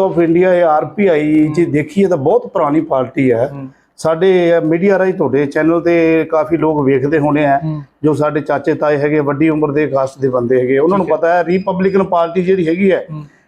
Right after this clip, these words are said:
Speaker 1: ਇਹ ਮਾਨਨੀਯ ਸਾਡੇ ਨੇਤਾ ਸ਼੍ਰੀ ਆਪ ਦੂਜੇ, ਅ, ਬਾ-, ਬਾਬਾ ਸਾਹਿਬ ਭੀਮ ਰਾਏ ਡਾਕਟਰ ਅੰਬੇਦਕਰ ਜੀ, ਇਹ ਉਹਨਾਂ ਨੇ ਸਥਾਪਨ ਕੀਤੀ ਹੋਈ ਪਾਰਟੀ ਔਰ ਸਾਰਿਆਂ ਨੂੰ ਨਾਲ ਲੈ ਕੇ ਚੱਲਣ ਵਾਲੀ ਪਾਰਟੀ। ਔਰ ਪੰਜਾਬ ਦੇ ਵਿੱਚ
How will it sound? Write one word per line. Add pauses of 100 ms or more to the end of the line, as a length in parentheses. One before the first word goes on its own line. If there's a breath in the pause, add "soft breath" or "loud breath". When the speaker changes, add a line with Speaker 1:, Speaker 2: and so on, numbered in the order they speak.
(120)
Speaker 1:
ਇਹ
ਮਾਨਨੀਯ (360)
ਸਾਡੇ
ਨੇਤਾ (160)
ਸ਼੍ਰੀ
ਆਪ
ਦੂਜੇ,
ਅ,
ਬਾ-,
ਬਾਬਾ
ਸਾਹਿਬ
ਭੀਮ
ਰਾਏ
ਡਾਕਟਰ (160)
ਅੰਬੇਦਕਰ
ਜੀ, (300 soft breath)
ਇਹ
ਉਹਨਾਂ
ਨੇ
ਸਥਾਪਨ
ਕੀਤੀ
ਹੋਈ
ਪਾਰਟੀ
ਔਰ (720 soft breath)
ਸਾਰਿਆਂ
ਨੂੰ
ਨਾਲ
ਲੈ
ਕੇ
ਚੱਲਣ
ਵਾਲੀ
ਪਾਰਟੀ।
ਔਰ
ਪੰਜਾਬ
ਦੇ
ਵਿੱਚ